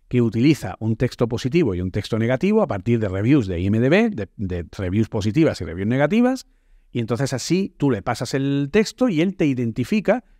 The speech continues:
si esa review es buena o es mala, ¿vale? Pero tú estás enviando todo el texto a una red convolucional, que es una red que va dividiendo en pequeños trozos y tratando el contenido por partes, ¿vale?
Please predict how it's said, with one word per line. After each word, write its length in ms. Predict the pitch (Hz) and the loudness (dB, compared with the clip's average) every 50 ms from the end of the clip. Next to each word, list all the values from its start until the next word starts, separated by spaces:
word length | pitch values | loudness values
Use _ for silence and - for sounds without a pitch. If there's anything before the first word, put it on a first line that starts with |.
| _ | _
si 140 | - - 135 | -8 -4 -4
esa 180 | 123 - 139 135 | -2 -2 -2 -2
review 420 | 139 139 139 165 180 147 107 - | 0 0 2 2 2 2 0 -2
es 160 | - 117 101 - | -6 -8 -4 0
buena 380 | 123 143 160 165 208 233 - _ | 2 4 4 4 2 0 -2 _
o 120 | 226 214 | -2 -2
es 80 | 131 101 | 0 -2
mala, 320 | 85 80 80 120 - - _ _ _ - | -4 -4 -4 -6 -6 -8 _ _ _ -12
¿vale? 240 | - 98 - 226 - _ _ _ _ _ _ | -8 -8 -8 -8 -10 _ _ _ _ _ _
Pero 220 | - 123 117 117 | -2 0 0 2
tú 100 | 113 151 | 2 0
estás 300 | 147 - - 175 165 - | 0 0 0 -2 -2 0
enviando 480 | 196 190 190 185 180 180 190 202 220 202 | 0 0 2 4 4 4 4 4 2 0
todo 300 | - - 208 202 175 147 | 0 0 0 2 2 2
el 120 | 131 123 | 0 0
texto 400 | - 208 208 - - - - 107 | 0 0 0 0 -2 -6 -8 -6
a 40 | 101 | -4
una 180 | 107 110 110 104 | -2 -2 -2 -2
red 140 | 107 101 | -2 -4
convolucional, 760 | 95 - 113 101 95 92 90 90 90 - 92 82 80 76 - - - | -4 -4 -4 -2 -2 -2 -2 -4 -4 -4 -6 -6 -6 -6 -8 -12 -12
que 100 | - - | -12 -8
es 80 | - | -4
una 160 | 104 101 101 101 | -2 -2 -2 0
red 200 | 104 120 123 - | 0 0 0 0
que 140 | - 123 | 0 0
va 220 | 113 123 139 156 - _ _ _ _ - | 0 2 0 -2 -4 _ _ _ _ -8
dividiendo 600 | 143 113 117 113 113 110 131 156 165 139 104 101 | -4 -2 0 2 2 2 2 2 2 2 0 0
en 100 | 98 95 | -4 -4
pequeños 400 | 107 92 113 113 123 143 139 - | -6 -4 -2 0 2 2 2 2
trozos 420 | - 185 208 - 233 226 - - | 0 0 0 0 0 -2 0 -2
y 60 | 127 | -2
tratando 580 | - 110 107 - 127 123 123 123 135 139 139 - | -2 -2 -2 -2 0 0 0 2 0 0 -2 -2
el 140 | - 139 135 | -2 -4 -2
contenido 560 | - 151 143 151 170 170 170 156 156 180 196 | 0 0 0 2 2 2 4 4 4 2 0
por 280 | 190 _ - 117 98 - | 0 _ -2 -2 -2 -2
partes, 500 | - 110 90 - - _ _ - - - | -4 -4 -4 -6 -8 _ _ -20 -16 -10
¿vale? 240 | - 104 120 175 - | -6 -4 -4 -4 -6